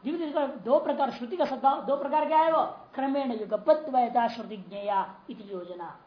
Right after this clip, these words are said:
क्रमेण अतिगपत, जैसा श्रवण हो रहा है वैसे मान लेना चाहिए। तत्रोपपत्ति,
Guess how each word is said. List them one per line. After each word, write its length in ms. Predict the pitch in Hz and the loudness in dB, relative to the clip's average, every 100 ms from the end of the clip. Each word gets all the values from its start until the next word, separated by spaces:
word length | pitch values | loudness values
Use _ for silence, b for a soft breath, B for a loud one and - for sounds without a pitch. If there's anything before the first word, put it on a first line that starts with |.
| _ | _
क्रमेण 340 | 226 208 214 240 | -14 -8 2 6
अतिगपत, 960 | 294 294 - 220 220 180 185 240 240 220 180 - - | 6 4 -4 -4 -4 -4 -2 2 2 2 -6 -10 -4
जैसा 360 | 247 285 285 262 | 4 4 4 -4
श्रवण 300 | - 220 247 | -6 -8 -6
हो 120 | 214 | -4
रहा 140 | 208 185 | -4 -6
है 160 | 180 - 208 | -8 -14 -6
वैसे 280 | 247 254 196 | -6 -4 -8
मान 260 | 175 202 | -8 -8
लेना 240 | 185 185 185 | -8 -10 -12
चाहिए। 440 | 208 175 185 185 - - - b b _ | -12 -12 -12 -14 -18 -20 -20 b b _
तत्रोपपत्ति, 720 | 277 277 330 359 349 - 349 | 0 6 6 8 4 4 0